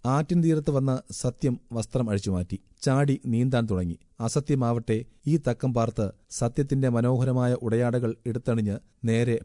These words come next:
പട്ടണത്തിലേക്ക് പോയി. സത്യമെന്ന് കരുതി പട്ടണവാസികൾ അസത്യത്തെ സ്വീകരിച്ചു,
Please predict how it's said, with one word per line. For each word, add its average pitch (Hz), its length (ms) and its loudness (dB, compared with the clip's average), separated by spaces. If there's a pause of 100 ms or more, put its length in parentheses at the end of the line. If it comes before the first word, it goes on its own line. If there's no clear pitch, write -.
(100)
പട്ടണത്തിലേക്ക് 98 600 -4
പോയി. 82 200 -6 (300)
സത്യമെന്ന് 156 540 2
കരുതി 131 320 0 (160)
പട്ടണവാസികൾ 123 640 -2 (200)
അസത്യത്തെ 110 520 -2
സ്വീകരിച്ചു, 87 500 -4